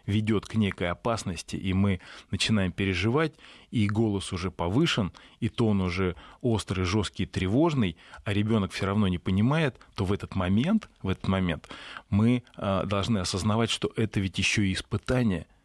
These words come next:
Ребёнок нас тренирует, он тестирует, он нас проверяет на определение границ. Доколе можно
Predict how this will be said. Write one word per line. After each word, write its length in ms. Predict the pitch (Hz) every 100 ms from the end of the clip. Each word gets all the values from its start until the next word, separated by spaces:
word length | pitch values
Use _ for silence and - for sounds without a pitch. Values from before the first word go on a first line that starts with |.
| _ -
Ребёнок 540 | 92 95 104 95 92
нас 180 | 101 98
тренирует, 560 | - 87 92 101 120 95
он 80 | 80
тестирует, 580 | - 92 - 160 120 -
он 160 | 78
нас 160 | 92 92
проверяет 720 | - 101 95 107 135 151 -
на 180 | 101 107
определение 640 | 95 95 90 110 117 113
границ. 560 | 101 104 107 135 - - _ - - -
Доколе 560 | 110 101 - 175 170
можно 520 | 107 107 101 82 107